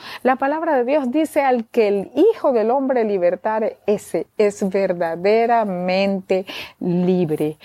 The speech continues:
Muchas personas piensan que al cambiar de año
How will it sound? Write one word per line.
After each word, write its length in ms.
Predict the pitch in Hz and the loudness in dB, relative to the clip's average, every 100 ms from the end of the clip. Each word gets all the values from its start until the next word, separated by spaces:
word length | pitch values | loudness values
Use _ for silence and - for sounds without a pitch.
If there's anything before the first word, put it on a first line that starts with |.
| - - | -18 -8
Muchas 320 | 190 196 214 - | -6 -4 -4 -2
personas 500 | 196 - 220 214 - - | -4 -2 -4 -4 -8 -2
piensan 540 | 247 277 285 302 254 | 0 2 -2 -2 -2
que 100 | 226 | 0
al 140 | 202 175 | 0 0
cambiar 480 | 185 180 196 202 202 | -4 2 2 2 0
de 220 | 180 175 - | -4 -4 -4
año 480 | 233 311 330 370 | -2 -2 -4 -8